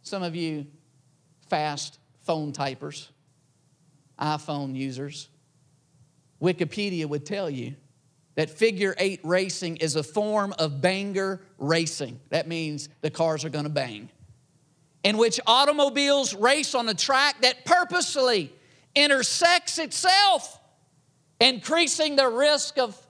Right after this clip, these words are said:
collisions. In fact, figure eight racing is most common in the United States and Canada. That's probably 'cause other countries don't have as much money, and if their race cars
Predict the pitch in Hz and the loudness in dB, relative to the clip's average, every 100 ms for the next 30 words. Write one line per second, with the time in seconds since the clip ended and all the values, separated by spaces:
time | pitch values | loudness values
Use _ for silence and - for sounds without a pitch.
0 | _ _ 196 185 165 127 110 - - _ | _ _ -2 0 -2 -4 -10 -16 -20 _
1 | _ _ _ _ _ 170 165 208 190 - | _ _ _ _ _ -6 2 2 2 0
2 | 220 208 208 208 180 208 214 233 208 156 | 2 2 0 0 0 0 0 -6 -6 0
3 | 185 185 - 208 220 349 - - _ - | 0 0 0 0 0 -6 -18 -20 _ -20
4 | - _ _ _ _ _ _ 135 151 175 | -20 _ _ _ _ _ _ -2 0 0
5 | 185 170 - 196 180 175 160 175 190 202 | 0 -2 -2 0 0 -6 -4 -2 -2 -4
6 | 247 226 151 160 175 170 165 151 175 175 | -8 -6 -4 0 0 0 0 0 0 0
7 | 185 190 190 208 180 160 170 156 165 160 | -2 -4 -4 -4 -2 0 -2 -2 -4 -4
8 | 151 175 185 214 - 143 147 139 147 131 | -2 -4 -2 -6 -8 -6 -6 -4 -6 -6
9 | - _ 165 175 - - 170 160 | -12 _ 0 0 0 0 0 -2